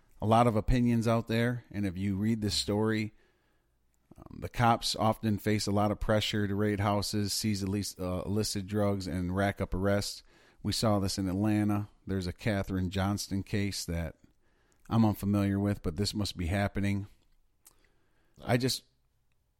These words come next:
wanna spin off this real quick. Michigan just passed a law in the Senate that the, um,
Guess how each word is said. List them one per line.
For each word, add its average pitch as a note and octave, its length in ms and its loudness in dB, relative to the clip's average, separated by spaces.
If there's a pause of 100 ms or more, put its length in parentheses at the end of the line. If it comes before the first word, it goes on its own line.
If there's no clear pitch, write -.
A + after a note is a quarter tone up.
(420)
wanna A2 220 2
spin G2+ 300 0
off F#2+ 200 0
this - 220 -8
real F2 160 -2
quick. - 400 -8 (2000)
Michigan G#2 640 0
just F#2 240 -6
passed F#2 640 -4 (160)
a F2+ 80 -4
law E2 460 -2 (580)
in F#2 140 -4
the F2 80 -4
Senate E2+ 400 -4 (1500)
that E2+ 380 -2 (1200)
the, F2 520 -4 (540)
um, C#2+ 440 -6